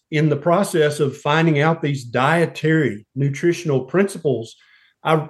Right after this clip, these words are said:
completely reversed my severe obesity back to obesity. And then I was just overweight, and now I'm a healthy, normal weight. <clears throat> I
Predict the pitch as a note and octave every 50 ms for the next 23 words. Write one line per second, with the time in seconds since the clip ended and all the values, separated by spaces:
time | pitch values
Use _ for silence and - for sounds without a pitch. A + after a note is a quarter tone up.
0 | - - - C#3+ C3+ C#3 - - G3+ A3 B3 B3 A3 - D#3+ D3+ C3+ B2+ A#2+ -
1 | - C#3+ C#3 C3 C#3+ D#3 E3 E3 E3 D#3+ - - D3+ C#3+ C#3 C3+ C3 C3 B2+ B2
2 | - - - C#3 B2 A#2+ D3 F3+ G3+ G3 E3 C3 A#2+ A#2 A#2 G#2+ - C3 C3+ D#3+
3 | C#3+ C3 C3 C#3 C#3 - D#3 C#3 C#3 D3 C3+ C3+ C3+ C3 C3 - D3 C#3 C#3 C3+
4 | C3 C#3 D3 D#3 D#3 D3 C#3 C3+ C3 C#3 C#3+ C#3+ C#3 - C#3 C3+ C3 B2+ B2 A#2
5 | B2 C3 C3 D3+ E3+ D#3 B2+ B2 C#3 D#3 F#3 G3+ F3+ D#3 D3 C#3 B2 C3 C3+ C#3
6 | - - E3+ D3+ C#3 C3 B2+ B2+ A#2 B2 F3 G3+ E3 C3+ C3 - _ _ _ _
7 | _ _ _ _ _ _ _ _ _ _ - - - - - F#3 B2+ - -